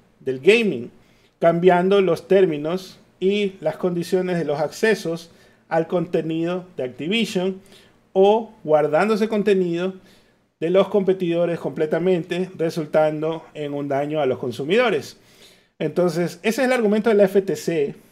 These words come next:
y la verdad es que no veo que hay realmente mentira, porque veo que hay mucha gente que dice,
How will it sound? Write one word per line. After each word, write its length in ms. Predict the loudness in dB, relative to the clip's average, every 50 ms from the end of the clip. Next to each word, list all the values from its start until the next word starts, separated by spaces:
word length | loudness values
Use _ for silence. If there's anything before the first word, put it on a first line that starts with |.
| _ _ _ _ _ _ -8
y 120 | -4 4
la 120 | 6 8 8
verdad 180 | 8 8 6
es 80 | 4 2
que 380 | 4 6 6 6 4 0 -6 -18 _ _ _ _
no 260 | -10 -4 -2 0 2
veo 300 | 4 4 4 2 2 2
que 320 | 4 4 4 6 4 2 0
hay 600 | 2 4 6 6 6 4 2 0 -2 -2 -4 -4 -8 -12 -18 _ _ _ _ _ _ _ _ _ _ _ _ _ _ _ _ _ _ -20 -20 -20 -20 -20 -20 _ _ _
realmente 380 | 2 2 4 4 4 4 4 4
mentira, 460 | 4 4 2 0 0 4 4 4 4
porque 260 | 4 2 0 0 0
veo 300 | 2 4 4 4 4 4
que 80 | 4 4
hay 60 | 4
mucha 340 | 4 4 2 2 2 2 4
gente 340 | 4 2 2 0 -2 -2 -2
que 80 | -2
dice, 360 | 0 0 0 0 -2 -2 -4